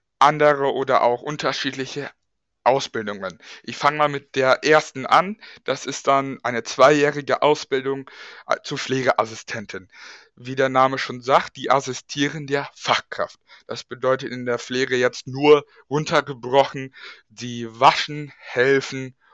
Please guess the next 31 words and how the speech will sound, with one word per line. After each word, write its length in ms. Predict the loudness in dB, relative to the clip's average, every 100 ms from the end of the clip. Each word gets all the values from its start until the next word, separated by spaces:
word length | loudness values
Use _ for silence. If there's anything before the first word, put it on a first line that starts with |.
| _
und 160 | -14 -12
pflegen 440 | -6 -4 -2 -4
den 180 | -8 -8
Bewohner. 580 | -10 -6 -6 -2 -2 -4 _ -20 -20 -20 -20 -14
Und 160 | -4 -2
dann 140 | -2 _ _ _ -6
gibt 180 | -6 -4
es 100 | -8
die 120 | -4
dreijährige 760 | 4 6 6 4 0 -2 0
Ausbildung, 460 | 2 0 -4 -10 -10
die 100 | -12
ich 140 | -12
zum 140 | -8 -2
Beispiel 440 | -2 -2 -4 -4 -2
absolviert 680 | -4 -4 -8 -8 -8 -8 -2
habe. 280 | -2 -2 -2
Da, 260 | 0 0 _ _
dann 160 | 0 0
ist 180 | -4 -6
man 140 | -2 0
Altenpfleger 800 | 0 -2 -16 -12 -8 -6 -8 -10 _ _
oder 200 | -10 -6
examinierter 680 | -4 -4 -4 -4 -4 0 0
Altenpfleger. 760 | 0 -4 -14 -18 -14 -12 -12 -14 _ -16 -14 -12 -14 -16 0
Da 200 | 8 8
ist 200 | 8 -2
es, 120 | -4
dass 280 | -2 -4 -6
wir 180 | -2 2
dann 280 | 2 0